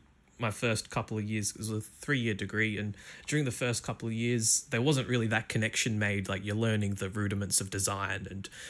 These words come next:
you're learning how, how to be a designer. Um, so, yeah, you didn't get to put that piece together yet. It was in my final year, we did our major project,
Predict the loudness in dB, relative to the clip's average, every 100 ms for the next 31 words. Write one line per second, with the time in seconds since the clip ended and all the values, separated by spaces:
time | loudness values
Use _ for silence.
0 | -12 -6 -2 0 2 0 -2 -2 -2 -2
1 | 2 4 4 4 2 0 -2 -4 -4 -10
2 | -14 -18 -20 -16 -6 -4 -4 -6 -10 -14
3 | _ _ _ -8 -4 -2 -2 -2 0 2
4 | 2 0 -2 -4 -6 -4 -6 -8 -10 -4
5 | -2 -2 -2 -2 -2 -2 0 0 2 0
6 | -2 0 0 -2 -2 -4 -4 -2 -4 -2
7 | -2 0 0 0 -2 -2 -2 -4 -6 -8